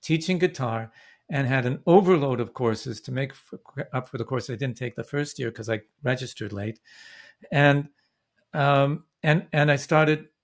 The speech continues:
keeping Shabbos and not being at school for Yom Tov, which was a huge sacrifice.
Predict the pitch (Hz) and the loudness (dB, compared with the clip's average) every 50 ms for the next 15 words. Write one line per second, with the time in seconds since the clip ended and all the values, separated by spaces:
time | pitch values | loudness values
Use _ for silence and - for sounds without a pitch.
0 | _ _ - 180 151 175 175 - - 175 220 311 277 165 127 110 110 - - - | _ _ -6 -2 -2 -2 -2 -2 -2 -2 -2 -2 -4 -6 -8 -10 -10 -12 -14 -14
1 | - - _ _ _ _ _ _ _ _ _ - 139 139 135 135 139 139 143 135 | -14 -18 _ _ _ _ _ _ _ _ _ -6 -2 -2 0 0 -2 -2 -4 -8
2 | - _ _ _ _ _ _ _ _ _ _ _ _ _ - 147 160 175 160 170 | -12 _ _ _ _ _ _ _ _ _ _ _ _ _ -2 2 2 2 2 2
3 | 185 190 180 180 180 - - - 165 185 180 180 - 180 175 160 160 170 214 247 | 2 2 2 0 -2 -6 0 4 4 4 4 2 0 -2 0 0 2 2 0 0
4 | 220 - 131 117 107 107 110 117 123 127 123 - - 131 - 143 131 - - 170 | -2 -6 -6 -8 -8 -8 -10 -10 -10 -10 -10 -10 -14 -10 -10 -10 -10 -6 -6 -4
5 | 160 139 104 - - - - - - - - - 156 175 202 190 165 131 - - | -4 -6 -8 -12 -16 -18 -20 -20 -20 -20 -6 -4 -4 -4 -2 -4 -6 -8 -8 -10
6 | 107 107 110 98 - - - | -10 -10 -10 -12 -14 -18 -20